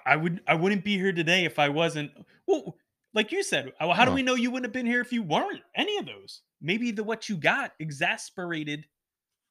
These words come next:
Speaker 1: the, the virus in itself because you've done those.
Speaker 2: Maybe it made you more susceptible to it. Maybe it damaged your immune system.
Speaker 1: Yes, yes.
Speaker 2: Maybe it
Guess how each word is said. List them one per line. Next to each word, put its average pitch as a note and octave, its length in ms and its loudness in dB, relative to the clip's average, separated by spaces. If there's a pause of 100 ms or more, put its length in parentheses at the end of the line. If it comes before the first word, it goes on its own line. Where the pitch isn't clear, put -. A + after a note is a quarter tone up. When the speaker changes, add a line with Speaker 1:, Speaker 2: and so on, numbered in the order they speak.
(180)
Speaker 1:
the, D#3 260 -4 (100)
the D#3 120 -2
virus E3 440 0
in E3+ 100 -4
itself B3 500 -6
because F3 360 -6
you've E3 240 -6 (560)
done F3+ 240 -2
those. E3+ 300 -6 (280)
Speaker 2:
Maybe C#3 200 8
it C#3 40 6
made C#3 180 8
you C#3 80 8
more C#3 180 10
susceptible C#3+ 680 2
to F#2+ 240 2
it. D#2+ 100 -4
Maybe C#3 280 4
it F2+ 340 -4
damaged C3 500 6
your B2 140 2
immune C3 320 2
system. - 400 -6
Speaker 1:
Yes, - 520 -16
yes. - 120 -20
Speaker 2:
Maybe C#3 480 2
it A2 60 -2